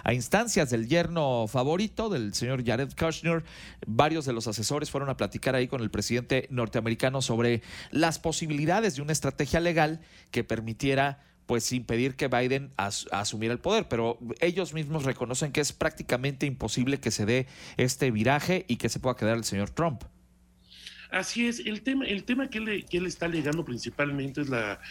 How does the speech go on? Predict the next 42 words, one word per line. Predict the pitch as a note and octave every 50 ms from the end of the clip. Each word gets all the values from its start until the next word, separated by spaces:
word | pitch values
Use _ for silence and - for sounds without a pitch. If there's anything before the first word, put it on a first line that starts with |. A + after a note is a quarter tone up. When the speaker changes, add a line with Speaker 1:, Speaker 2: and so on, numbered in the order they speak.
| - - -
Speaker 2:
el | A2+ A2+
conteo | - B2 B2 A#2 C3+ D3 D3+
de | D3+ B2+
los | A#2 G#2+ G2+
votos | B2+ C3+ C#3+ B2+ -
posteriores | - A2+ - - A2+ G#2 A#2 A#2+ B2+ B2 B2
al | G#2+ G2+
día | G2 A2 A2+
de | A#2 A2
la | G#2 G#2+
elección, | A2 A2+ - - B2 A#2+ A#2+ A#2
al | G#2+ G#2
día | A#2 A#2
martes, | B2 B2+ B2+ A#2+ A2 - - G#2+ G#2+ - - - - - - - - - - -
pero | - B2+ B2+ B2+ B2+ B2+ B2+ B2+ A#2+ - - - - - - - -
recordemos | B2+ C#3 C3 C3 C3 C3+ D3+ F3 F3+ - -
que | -
es | - -
un | D#3+ E3 D3+
tema | D#3+ D#3 E3 D#3
que | D#3+ C#3+
la | A#2 A2+
Suprema | - A2+ - - C3+ D3+ D#3 D#3
Corte | C#3+ - - B2 C3+ C3 A#2+ - D3 D3 E3+ F3+ - - - - -
ya | B2+ A#2 G#2 C#3+ F3+
había | G#3 G3 G3+ F#3+
resuelto | E3+ C#3+ B2+ - - C3 C#3 C3+ C3+ - C3 C3 C3
Speaker 1:
Sí. | C3+ B2+
Speaker 2:
antes | B2 C3+ D#3 C3
de | A2+ G2+
la | G2
elección. | F#2+ G2 G#2 - - - A2+ A2+ A2+ A#2+ - - - - - - - - - - - - - -
Este, | - A2+ G#2+ G2+ F#2+ - - - A2 A2+
había | A#2 C3 D3 D3
dos | D3+ D#3 D3 -
casos | - C3+ C#3 C#3 C#3+ C3+ B2+ -
en, | A#2+ A2+ G#2 G#2 G#2
en | A2 A2+ A2+
específico, | A#2 - - A#2+ A2+ - C3 C3 D3+ D3 - A#2
que | - B2+
era | B2+ C3
Pensilvania | - B2+ A2 G2+ - A2+ G#2 G#2+ B2 B2 B2+ C3 B2 A#2 A2